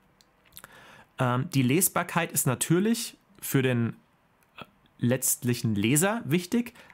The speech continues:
aber auch für die Suchmaschinen, auch die bewerten, wie gut ein Text lesbar ist.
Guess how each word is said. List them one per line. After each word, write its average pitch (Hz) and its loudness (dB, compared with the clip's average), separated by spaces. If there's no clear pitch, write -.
aber 185 0
auch 147 -2
für - 0
die 123 2
Suchmaschinen, 160 0
auch - -4
die 160 0
bewerten, 127 0
wie 123 2
gut 147 2
ein 117 -2
Text - -4
lesbar 107 0
ist. 175 -4